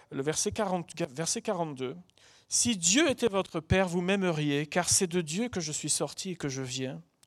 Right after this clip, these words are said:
Je ne suis pas venu de moi-même, mais c'est lui qui m'a envoyé. » Sa venue démontre une démarche de Dieu vis-à-vis de nous, vis-à-vis de chacun d'entre nous.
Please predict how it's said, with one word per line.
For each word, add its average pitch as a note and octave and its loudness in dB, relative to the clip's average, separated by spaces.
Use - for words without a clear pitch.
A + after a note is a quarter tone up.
Je D3 -6
ne D3 -4
suis D3+ 2
pas F3+ 0
venu E3+ 0
de C#3+ -8
moi-même, C3+ 0
mais C3+ -4
c'est C3+ 0
lui C#3 0
qui - -16
m'a A#2 -10
envoyé. » A2 -12
Sa - -2
venue G3+ 2
démontre F3+ -2
une D#3 -4
démarche E3+ -4
de C#3+ -6
Dieu B2 -8
vis-à-vis C3+ -2
de A2 -14
nous, G#2+ -20
vis-à-vis F3 -6
de D3 -4
chacun D3+ -2
d'entre A#2+ -14
nous. A#2+ -20